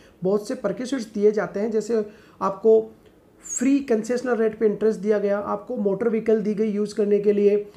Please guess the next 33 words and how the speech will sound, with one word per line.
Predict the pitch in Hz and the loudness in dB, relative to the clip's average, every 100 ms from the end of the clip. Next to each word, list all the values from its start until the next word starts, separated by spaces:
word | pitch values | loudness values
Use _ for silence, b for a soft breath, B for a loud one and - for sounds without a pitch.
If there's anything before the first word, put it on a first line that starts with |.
| B 202 | B -6
आपको | 208 - 247 247 - - _ - - _ _ _ _ _ _ _ _ _ _ _ - | -6 -4 -2 -2 -4 -14 _ -20 -20 _ _ _ _ _ _ _ _ _ _ _ 0
house | 208 220 226 | 2 2 2
rent | 226 | 0
allowances | 208 202 208 226 | 0 2 2 0
दिया | 180 208 | 2 2
गया, | 196 208 | 2 0
तो | - 294 | -2 -2
इन | 311 302 | 2 2
सब | 311 311 | 0 0
परक्यूसिट्स | 240 233 277 285 294 | -2 -2 -4 -4 -6
की | - 277 | -6 -2
वो | 277 | -2
बात | 190 170 220 - | 0 -2 -2 -4
करता | 220 226 | -4 -2
है, | 220 254 285 - _ _ b b | -2 -2 -6 -12 _ _ b b
साथ | - 214 240 | -4 -4 -2
में | 233 | -4
आपको | 233 | -4
food | - 233 254 | -4 0 0
दिया | 220 226 214 | 2 2 2
गया, | 214 202 | 2 0
हाँ, | 202 196 - b b - | -2 -4 -10 b b -8
इन | 254 | -6
सब | 254 - | -6 -4
परक्यूसिट्स | 226 233 233 - | -6 -6 -10 -10
की | 247 | -4
बात | 202 208 | -4 -4
करता | 214 208 240 | -4 -4 -4
है | 262 202 202 | -6 -10 -4
rule | 208 254 254 | -2 -2 0
और | 196 | -2
section | 190 208 233 | -2 -4 -2
सत्रह। | 226 202 240 320 | -2 -4 -2 -4